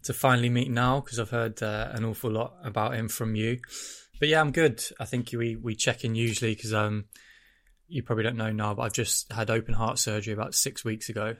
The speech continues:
So Luke keeps checking in with me to see how I am every week. But no, this is the best week I've had. I'm feeling good. I'm back driving, so I've got a bit of independence and I'm not getting buses and taxis with my mum anymore. So, uh, that's quite nice.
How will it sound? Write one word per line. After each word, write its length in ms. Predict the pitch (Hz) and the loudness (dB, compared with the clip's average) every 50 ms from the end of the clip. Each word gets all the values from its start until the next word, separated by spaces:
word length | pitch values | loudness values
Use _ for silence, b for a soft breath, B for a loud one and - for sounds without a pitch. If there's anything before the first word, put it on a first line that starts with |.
| - | -8
So 240 | - - - 104 98 - _ - - | -6 -4 -2 -2 -4 -6 _ -4 0
Luke 240 | 113 117 120 120 | 0 0 0 -2
keeps 200 | - 117 117 - | -4 -6 -6 -4
checking 320 | - - 131 117 - - 113 | 0 2 2 2 2 -2 -2
in 120 | 110 107 | 0 0
with 160 | 110 101 - | -2 -2 -2
me 100 | 117 107 | -2 -2
to 80 | - - | 2 2
see 140 | - - 113 | 2 4 4
how 80 | 107 | 2
I 140 | 101 104 107 | 4 4 4
am 140 | 107 107 107 | 4 2 2
every 220 | 104 98 113 104 | 0 -2 -2 0
week. 300 | 104 113 117 120 - - - B B B B B B B B | 0 0 0 0 -2 -8 -8 B B B B B B B B
But 100 | 139 131 | 4 6
no, 160 | 127 123 123 | 8 8 6
this 160 | 117 120 - | 6 4 2
is 60 | 120 | 0
the 80 | 110 117 | -2 -2
best 240 | 107 127 110 - - | 0 0 0 0 0
week 160 | 120 107 - | -2 -2 -2
I've 80 | 110 - | -2 2
had. 320 | 113 113 113 110 - - | 2 2 2 2 0 -6
I'm 120 | - 123 | -10 -10
feeling 280 | - - 120 113 110 104 | -2 0 0 0 0 0
good. 380 | 101 - 117 117 113 104 - - _ B B B B B B B B B B B B B B | 0 2 2 2 2 0 -4 -14 _ B B B B B B B B B B B B B B
I'm 100 | 117 110 | -2 2
back 180 | 104 123 - - | 4 2 2 2
driving, 600 | - - 123 127 127 135 135 120 143 143 143 131 | -2 0 4 4 6 6 6 4 4 2 2 2
so 100 | - 135 | 2 0
I've 80 | 113 | 0
got 100 | - 123 | 0 -4
a 40 | 135 | -2
bit 160 | 117 147 - | -2 -2 0
of 80 | 127 120 | 2 2
independence 720 | 127 123 120 113 - - - 131 131 127 127 135 - - | 4 4 2 2 6 8 8 8 8 4 2 2 0 -2
and 80 | 131 120 | -2 -2
I'm 80 | 117 120 | -2 -2
not 160 | 131 131 - | -2 -2 -4
getting 320 | - 131 123 117 117 110 | -4 -4 -2 -2 -4 -2
buses 400 | 110 131 113 - - 117 113 110 | 0 -2 -2 0 0 -2 -2 -2
and 120 | 120 113 110 | -2 -4 -4
taxis 480 | - 120 - - - - 113 113 107 | -4 -6 -6 -6 -4 -4 -4 -4 -4
with 140 | 123 113 - | -6 -6 -6
my 60 | 120 | -4
mum 240 | 110 117 123 120 120 | -2 0 0 2 2
anymore. 400 | 120 120 113 117 120 117 117 110 | 2 0 0 -2 -2 -4 -4 -4
So, 280 | - - 120 110 110 110 | -4 -6 -4 -4 -4 -4
uh, 200 | 107 107 110 127 | -2 -2 -2 -4
that's 180 | 127 131 127 | -4 -4 -6
quite 220 | - - 113 117 127 | -6 -4 -4 -2 0
nice. 400 | 127 123 135 131 - - - | 0 0 0 2 2 0 0